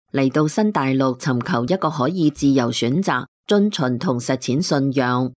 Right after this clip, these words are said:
並唔受政府干涉嘅新世界。新設立嘅宗教自由委員會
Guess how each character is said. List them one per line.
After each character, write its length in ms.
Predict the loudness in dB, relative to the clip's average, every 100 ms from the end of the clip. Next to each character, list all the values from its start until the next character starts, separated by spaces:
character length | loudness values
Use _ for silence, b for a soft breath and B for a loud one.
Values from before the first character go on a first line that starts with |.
| _ -4
並 200 | -2 -2
唔 120 | -2
受 220 | 0 0
政 240 | 0 0
府 180 | 0 -2
干 240 | 0 0 0
涉 160 | -2
嘅 120 | -2 -2
新 220 | 0 -2
世 240 | 0 -2
界。 420 | 0 -2 0 -2 -6 _ _ -4
新 260 | 0 0
設 140 | 2 0
立 80 |
嘅 240 | 0 -2 0
宗 240 | 0 0
教 160 | 0 -2
自 180 | 0 0
由 180 | 0 0
委 220 | 0 2
員 300 | 2 0 0
會 240 | 0 0